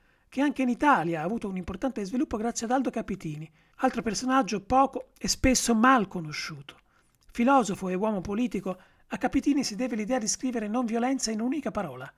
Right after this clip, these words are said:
per evidenziare la sua natura di progetto positivo di trasformazione sociale e non di semplice appello alla rinuncia alla violenza fisica. Capitini, come Gandhi, progettava una società liberata, tendenzialmente egalitaria,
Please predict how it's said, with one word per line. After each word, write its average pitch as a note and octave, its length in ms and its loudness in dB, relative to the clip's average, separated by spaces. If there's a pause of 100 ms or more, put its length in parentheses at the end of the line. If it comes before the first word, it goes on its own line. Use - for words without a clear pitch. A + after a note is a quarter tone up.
(480)
per C4+ 140 0
evidenziare A3+ 640 0
la E3+ 100 -4
sua A3+ 140 -4
natura G#3 320 -4
di F3+ 100 -4
progetto F#3+ 400 -6
positivo G3+ 800 -2
di F#3+ 100 -4
trasformazione G3 800 -6
sociale E3 640 -6 (340)
e A#3+ 120 -4
non B3+ 220 4
di G#3 120 -2
semplice G#3 440 -2
appello E3 600 -8 (360)
alla A3 180 2
rinuncia F#3+ 520 -4
alla F#3+ 140 -4
violenza F#3 420 -6
fisica. D3+ 540 -12 (420)
Capitini, A#3+ 480 2
come G3 200 -6
Gandhi, G3+ 440 -2 (260)
progettava A3+ 440 2
una G#3 100 -2
società - 340 -2
liberata, G3+ 640 0
tendenzialmente G3 600 -6
egalitaria, F#3+ 640 -2